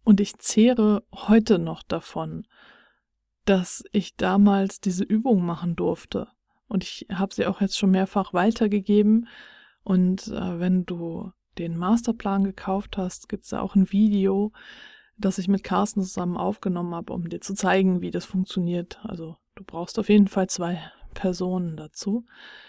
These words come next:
Und das ist wirklich etwas, was sich in deinem Körpergedächtnis verankert und was zu einer viel tiefergreifenden Erkenntnis letztlich führt, als wenn du nur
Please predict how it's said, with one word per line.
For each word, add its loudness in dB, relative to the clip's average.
Und 0
das 0
ist -2
wirklich 0
etwas, -4
was -2
sich 0
in 0
deinem -6
Körpergedächtnis 0
verankert 0
und 8
was 2
zu 4
einer 6
viel 0
tiefergreifenden -2
Erkenntnis 2
letztlich 0
führt, 4
als -2
wenn 10
du 8
nur 8